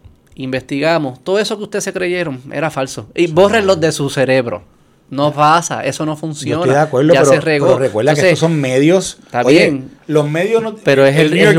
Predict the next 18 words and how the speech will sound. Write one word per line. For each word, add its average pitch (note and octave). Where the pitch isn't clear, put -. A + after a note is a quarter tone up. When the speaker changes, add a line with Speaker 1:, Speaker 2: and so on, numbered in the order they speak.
Speaker 1:
juego. F#3
Speaker 2:
Times. C#3+
Speaker 1:
Y C#3
yo D3+
soy F3+
free D#3+
speech, G3+
por D#3
mí D3
que E3
no E3
censuren E3+
nada, G3+
pero A#2+
esas A#2
son C3
las D#3
consecuencias. E3